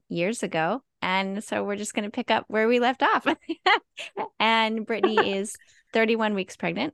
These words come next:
Speaker 1: with her fourth. And it, is this your fourth boy? Is that correct?
Speaker 2: Yeah. Yeah. Thank you guys so much for having me. I'm super excited to be here. And I'm a listener as well, so always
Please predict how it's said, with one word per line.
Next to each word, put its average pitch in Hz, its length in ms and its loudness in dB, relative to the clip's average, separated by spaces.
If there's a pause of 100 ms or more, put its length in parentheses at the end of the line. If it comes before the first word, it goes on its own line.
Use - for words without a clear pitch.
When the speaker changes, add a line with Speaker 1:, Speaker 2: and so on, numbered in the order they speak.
Speaker 1:
with 185 160 -2
her 190 180 -2
fourth. 180 520 -2 (120)
And 214 140 2
it, 190 100 -2 (160)
is 196 120 -2
this 226 300 -2 (120)
your 196 120 2
fourth 202 280 -2
boy? 170 320 0
Is - 100 -8
that 180 160 -6
correct? - 500 -8
Speaker 2:
Yeah. 220 520 2
Yeah. 247 400 2
Thank 247 260 0
you 285 100 -2
guys 233 200 -2
so 190 80 -8
much 175 160 -8
for 185 80 -2
having 165 240 2
me. 170 160 -2
I'm 185 260 -4
super - 280 -2
excited 175 260 -2
to 175 40 -2
be 175 140 0
here. 175 340 0
And 214 140 0
I'm 220 140 2
a 220 40 4
listener 214 380 2
as 208 160 -2
well, 190 160 2
so 196 160 -4
always 185 380 -4